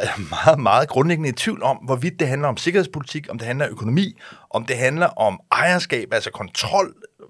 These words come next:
sådan, altså suverænitetsmæssig kontrol over Grønland, eller at han i virkeligheden bruger det i et helt andet spil om handelspolitik, om toldsatser i forhold til Novo. Der kan være alt muligt. Pointen er bare,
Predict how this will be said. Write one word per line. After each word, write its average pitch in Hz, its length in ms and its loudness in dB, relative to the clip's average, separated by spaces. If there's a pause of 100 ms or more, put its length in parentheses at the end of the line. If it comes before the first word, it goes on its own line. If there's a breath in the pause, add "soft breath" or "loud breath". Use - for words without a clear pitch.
(100)
sådan, 120 420 -10
altså 110 180 -6 (400)
suverænitetsmæssig 139 840 -4
kontrol 131 340 0
over 131 120 -2
Grønland, 127 380 -2 (580 loud breath)
eller 185 220 6
at 156 260 4
han 151 160 0
i 147 60 2
virkeligheden 160 680 2
bruger 143 340 6
det 202 140 2 (340 soft breath)
i 151 80 0
et 135 80 0
helt 165 260 -4
andet 147 240 0
spil 170 440 2
om 120 220 6
handelspolitik, 151 960 -2
om 101 100 -10
toldsatser 147 680 0
i 113 80 -6
forhold 147 340 4
til 110 160 -4
Novo. 175 540 6 (160)
Der 160 100 4
kan 185 160 0
være 185 100 4
alt 196 200 4
muligt. 170 280 0 (360 loud breath)
Pointen 208 260 6
er 190 80 4
bare, 156 340 -2